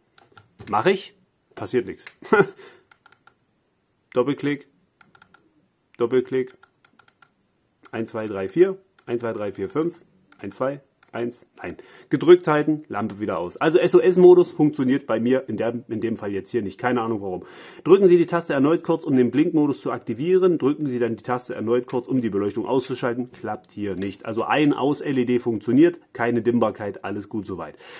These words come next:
Ansonsten steht jetzt hier nichts weiter Spannendes drinne, ähm, was jetzt hier die Powerbank noch interessant machen würde. Und, ähm, was ich mich jetzt auch gewundert habe, also kabelloses Aufladen haben wir ja gerade eben schon bemerkt,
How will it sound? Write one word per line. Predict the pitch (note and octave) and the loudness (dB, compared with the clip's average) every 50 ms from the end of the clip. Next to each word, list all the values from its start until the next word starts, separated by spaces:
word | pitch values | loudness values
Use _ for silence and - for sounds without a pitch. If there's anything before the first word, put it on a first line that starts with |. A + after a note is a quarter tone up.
| - - | -10 -4
Ansonsten | - C3 D3 F3+ G3+ G#3 - - G#3+ F#3+ | 2 6 8 8 8 6 4 -4 -6 -4
steht | - - F#3+ F#3+ G3 | 2 4 4 4 4
jetzt | F#3+ F#3+ - | 4 2 2
hier | E3+ D#3+ | 0 2
nichts | E3+ G3 A#3 A3 - - - | 2 2 0 -2 -6 -8 -2
weiter | D#3+ D3+ C#3+ D3 C3+ | -2 0 0 0 -2
Spannendes | B2+ - - B2+ B2 B2+ B2+ A#2+ A#2+ - | -4 -4 -2 0 2 2 2 2 0 0
drinne, | A#2 A#2+ C3+ F#3 A3 A#3 - - - - - - - | 2 4 4 4 4 2 0 -12 -20 -20 -20 -8 -2
ähm, | - C3+ C#3+ D#3 D#3 D3+ D3+ - | 0 2 4 4 4 2 0 -2
was | - C3+ D3+ D3+ | -2 -2 -2 0
jetzt | F3 D#3+ D3+ - | 0 -2 -2 2
hier | E3 D#3 D3 | 2 2 2
die | C3+ C3+ | 2 -2
Powerbank | B2+ - C3+ C#3 C#3+ C#3 D3 C#3 C#3 | -4 -4 -2 -2 -2 0 0 0 0
noch | C3 B2 - | 0 -2 -4
interessant | B2+ B2+ - A#2+ A#2 - C3+ C#3 D3 - | -6 -6 -4 -6 -6 -2 0 0 0 0
machen | C#3 B2 A2+ B2 G#2+ F#2+ G#2 | 0 -2 -2 -2 -4 0 2
würde. | A#2+ D3+ G3 G#3+ - | 2 2 2 2 0
Und, | - D3+ E3 - - | 0 -2 -2 -4 -6
ähm, | - D#3+ E3 E3 D#3 C#3 | -6 -4 -2 -2 -2 -2
was | D#3 D#3+ - | -4 -4 -4
ich | E3+ D3+ - E3 D#3 D3 | -4 -4 -4 -4 -4 -4
mich | D3+ D#3 D3 | -4 -4 -2
jetzt | - D#3 D3 - | -2 -4 -6 -6
auch | C#3 - | -8 -6
gewundert | - B2+ A#2 C#3+ E3 F#3 F#3 F3 - | -4 -2 0 2 2 2 2 0 0
habe, | D#3+ D#3+ D#3+ D#3 C#3 | -2 -4 -2 0 0
also | B2+ A#2+ B2 A#2 | 0 0 -2 -2
kabelloses | - C3+ C3+ C#3 C3+ C3 C3+ C3 B2 A#2+ A#2+ | -2 -2 -2 0 0 0 0 0 -2 -4 -6
Aufladen | B2+ - C#3 C3+ D3 D3 C#3 B2+ B2 | -4 -6 -6 -4 -4 -4 -4 -4 -4
haben | B2 C3 | -4 0
wir | C3 B2+ | 0 0
ja | B2 | 0
gerade | A2 A2+ A2 A#2 A#2 A#2 | 0 -2 -4 -2 -2 -2
eben | A#2 A#2+ A#2+ | -2 -2 -4
schon | - - B2 A2+ | -4 -4 -4 -4
bemerkt, | G2+ F2+ G2 A#2 D#3 F#3 F3+ - | -4 -4 -2 -2 -2 -2 -4 -6